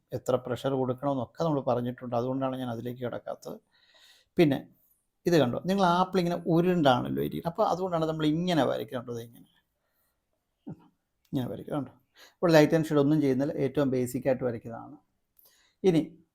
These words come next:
സർക്കിളൊക്കെ കൊണ്ട് നമുക്ക് ഒരുപാട് ചിത്രങ്ങൾ വരയ്ക്കാം, ഒരുപാട് രീതികൾ. നമുക്കൊരു പക്ഷിയെ വരയ്ക്കണം. ദേ, തലയുടെ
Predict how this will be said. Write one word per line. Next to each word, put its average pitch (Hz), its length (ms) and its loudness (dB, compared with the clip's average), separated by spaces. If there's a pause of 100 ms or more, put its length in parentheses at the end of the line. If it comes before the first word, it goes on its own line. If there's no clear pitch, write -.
(220)
സർക്കിളൊക്കെ 196 560 2
കൊണ്ട് 185 180 2
നമുക്ക് 180 220 -2
ഒരുപാട് 175 360 4
ചിത്രങ്ങൾ 160 340 0
വരയ്ക്കാം, 131 360 2
ഒരുപാട് 143 380 4
രീതികൾ. 113 300 -2 (200)
നമുക്കൊരു 180 340 -2
പക്ഷിയെ 151 400 0
വരയ്ക്കണം. 110 400 -10
ദേ, 113 80 -12 (4000)
തലയുടെ 127 360 4